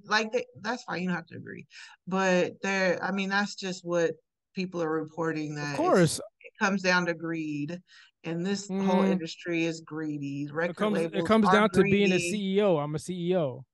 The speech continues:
Speaker 1: Yeah, C E Os are m-, greedy. Wall
Speaker 2: The
Speaker 1: Street
Speaker 2: C E O is
Speaker 1: share-,
Speaker 2: supposed to be, make money.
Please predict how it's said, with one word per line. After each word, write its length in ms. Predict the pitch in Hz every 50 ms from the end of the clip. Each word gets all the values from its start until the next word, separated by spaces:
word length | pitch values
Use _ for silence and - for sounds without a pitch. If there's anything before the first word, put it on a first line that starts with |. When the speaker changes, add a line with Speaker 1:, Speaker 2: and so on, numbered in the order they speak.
| _ _ _ _ _ _ _
Speaker 1:
Yeah, 340 | 233 277 349 359 320 220 196
C 260 | 202 - 262 269 277 285
E 40 |
Os 180 | 285 277 277 247
are 100 | 240 226
m-, 180 | 208 180 - - 143
greedy. 640 | - 156 160 165 170 165 165 165 165 170 165 170 180 165
Wall 240 | 165 180 190 208 220
Speaker 2:
The 60 | 175
Speaker 1:
Street 240 | 165 - 233 233 220 220
Speaker 2:
C 60 | 220
E 40 | 233
O 140 | 226 233 226
is 60 | 208
Speaker 1:
share-, 20 | 208
Speaker 2:
supposed 300 | 214 214 220 220 214 -
to 60 | 196
be, 440 | 170 208 214 208 202 190 190 196 - -
make 260 | 170 180 196 185 -
money. 400 | 170 190 214 208 180 156 147 139